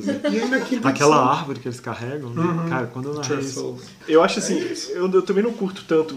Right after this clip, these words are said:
Speaker 4: os romances do Greenwood, mas tem alguns aqui que eu vou destacar, que eu acho que são legais pra você entender a história em si, assim.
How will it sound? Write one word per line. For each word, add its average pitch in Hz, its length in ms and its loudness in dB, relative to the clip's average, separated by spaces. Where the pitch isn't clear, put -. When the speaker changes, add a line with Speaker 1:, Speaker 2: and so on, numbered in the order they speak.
Speaker 4:
os 139 160 -6
romances 127 500 -4
do 127 120 -8
Greenwood, 127 460 -2
mas 135 160 -6
tem 156 180 -2
alguns 147 320 -2
aqui 139 200 -6
que 147 60 -8
eu 147 40 -6
vou 147 80 -2
destacar, - 880 -4
que - 100 -6
eu 135 60 0
acho - 160 -2
que - 60 -14
são 165 180 -6
legais 147 400 -4
pra 160 100 -12
você 147 220 -8
entender 143 480 -6
a 156 40 -4
história 139 540 -4
em 160 120 -14
si, 131 340 -8
assim. 120 320 -10